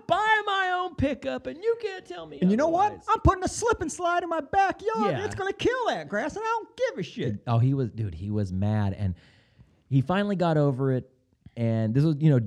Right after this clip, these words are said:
Speaker 1: all during the coronavirus thing. So, like, I
Speaker 2: Mm-hmm.
Speaker 1: didn't go see my old man very often.
Speaker 2: Yeah.
Speaker 1: But when I finally did, I went out there and we had a little social distance hangout at my dad's house.
Speaker 2: Did he do the walk around the truck?
Speaker 1: He did.
Speaker 2: No?
Speaker 1: And man, was that eagle eye trying to find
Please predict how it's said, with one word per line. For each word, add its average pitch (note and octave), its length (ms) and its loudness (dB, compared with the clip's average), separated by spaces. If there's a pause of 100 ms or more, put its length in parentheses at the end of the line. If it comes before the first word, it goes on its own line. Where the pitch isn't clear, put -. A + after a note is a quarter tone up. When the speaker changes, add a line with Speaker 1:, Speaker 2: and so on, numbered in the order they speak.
Speaker 1:
all C3+ 160 0
during D3 240 2
the B2 80 -2
coronavirus A2 720 0
thing. G#2+ 240 0
So, A#2 120 0
like, A2 100 2
I - 20 4
Speaker 2:
Mm-hmm. G#2+ 80 4
Speaker 1:
didn't C#3 140 4
go C#3 100 4
see C#4 180 -6
my C3 160 -2
old F2 160 -6
man E2+ 180 -2
very D2+ 280 -4
often. - 320 -6
Speaker 2:
Yeah. G2 180 -2 (320)
Speaker 1:
But - 140 2
when G2 100 2
I E2+ 60 0
finally C#3+ 460 -2
did, B2+ 340 0
I F#2 60 0
went G#2 140 0
out A#2 160 0
there G#2+ 140 0
and G#2 80 4
we G#2+ 80 2
had A2+ 140 2
a - 20 -6
little G#2+ 140 0
social G#2+ 400 -2
distance F#2+ 640 -4 (480)
hangout G2+ 560 0
at - 80 -6
my F2+ 100 -2
dad's E2+ 380 -2
house. D2 360 -8
Speaker 2:
Did A#2+ 120 0
he A2+ 40 2
do A#2 120 0
the A2+ 80 0
walk A#2 280 0
around B2 260 0
the A#2+ 40 -2
truck? C3 320 -2
Speaker 1:
He A2+ 140 2
did. A2 340 6
Speaker 2:
No? A2+ 60 0
Speaker 1:
And A2+ 320 2
man, C#3 480 2 (180)
was G2+ 320 0
that B2 400 0
eagle B2+ 460 4
eye A#2 300 2
trying A2+ 360 0
to G#2 80 0
find A2 440 0